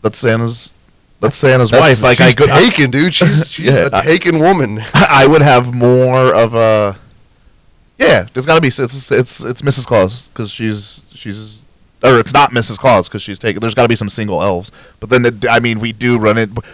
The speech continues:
Speaker 1: what versions of elves are we talking here?
Speaker 2: <laughs> True.
Speaker 1: There's been so many different versions of, of elves portrayed, because obviously when they're portrayed like children, then I'm gonna have to hard pass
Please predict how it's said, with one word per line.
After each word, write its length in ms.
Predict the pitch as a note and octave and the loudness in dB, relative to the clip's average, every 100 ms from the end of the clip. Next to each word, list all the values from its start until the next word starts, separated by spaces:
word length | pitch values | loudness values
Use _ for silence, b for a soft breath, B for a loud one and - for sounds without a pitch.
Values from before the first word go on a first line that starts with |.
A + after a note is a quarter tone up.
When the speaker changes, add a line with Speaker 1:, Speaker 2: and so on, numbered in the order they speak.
| B | B
Speaker 1:
what 300 | E3 F#3+ - _ - | 0 0 0 _ -20
versions 800 | A#2+ A#2+ C3+ C3 B2 A2 G#2+ A2+ | -10 -6 -4 -6 -10 -12 -12 -8
of 140 | G2+ - | -8 -2
elves 440 | A#2+ A#2 A2+ A2 | 2 2 2 -2
are 60 | A2+ | -2
we 160 | F#2+ | -2
talking 500 | F#2 C#3 B2 G#2+ G2+ C#3+ | -2 0 0 -2 -8 -8
here? 300 | F2+ D3 - | -8 -8 -10
Speaker 2:
<laughs> 60 | _ | _
True. 320 | - C#3+ F#2 B | -6 -4 -4 B
Speaker 1:
There's 160 | B2 C3 | -2 2
been 140 | C#3+ | 0
so 220 | B2 C3+ | 2 2
many 180 | B2+ B2 | 2 0
different 320 | A#2 A#2 A2 | -2 -2 -2
versions 440 | F#2+ A2 A2+ C3 A2+ | -4 -4 -4 -6 -8
of, 160 | G#2+ | -10
of 280 | G2+ G#2 F#2+ - | -6 -6 -6 -2
elves 600 | A2 A2 G#2 G#2 - - _ _ | 2 2 2 -4 -12 -14 _ _
portrayed, 540 | - G2 - C#3+ G#2+ F#2+ | -20 -8 0 2 2 -2
because 360 | A2 B2 G#2 G#2 | -4 -2 -2 -4
obviously 460 | G#2 G#2 A2 - G#2+ | -6 -4 -6 -6 -6
when 140 | G2+ | -4
they're 160 | G2+ G2 | -4 -4
portrayed 680 | A#2+ G2 A#2+ G#2 F#2+ F#2+ - | -4 -6 -2 0 -2 -6 -6
like 260 | F#2+ E2 | -4 -4
children, 520 | - F#3 D3+ B2+ B2 | -4 -2 2 0 0
then 140 | A2+ G#2+ | 0 0
I'm 220 | G2 G2+ | 0 0
gonna 140 | G2+ | 0
have 100 | G#2+ - | 0 -2
to 80 | G#2+ | -4
hard 220 | G2+ F#2 | -2 -2
pass 300 | A#2 G3+ | 0 2